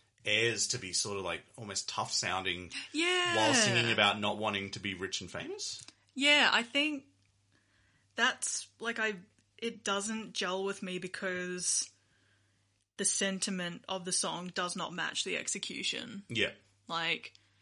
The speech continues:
Speaker 2: yeah, it just sounds overly, like, aggressive and, like, T U F F tough.
Speaker 1: Yeah.
Speaker 2: Like, and especially just the, um,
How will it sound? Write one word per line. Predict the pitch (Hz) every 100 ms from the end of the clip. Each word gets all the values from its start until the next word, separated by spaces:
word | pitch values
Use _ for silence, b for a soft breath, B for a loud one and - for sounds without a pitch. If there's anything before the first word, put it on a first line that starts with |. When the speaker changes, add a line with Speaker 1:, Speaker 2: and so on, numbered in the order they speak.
| b
Speaker 2:
yeah, | - 277 165
it | 170
just | 196 -
sounds | - 190 190 -
overly, | 190 190 190 185
like, | 175 170 160
aggressive | 190 175 160 156 - 190 180
and, | 175
like, | 151 101 -
T | - 208
U | 185 170
F | 170 -
F | - -
tough. | - - - - -
Speaker 1:
Yeah. |
Speaker 2:
Like, | 196 180 180 185 - B B B B B B -
and | 214
especially | 226 - 220 - 233 220 220 208 202 _ _ _ _ _ _ _ _ _ -
just | 247 247 -
the, | 226 214 196 190
um, | - 175 170 170 170 170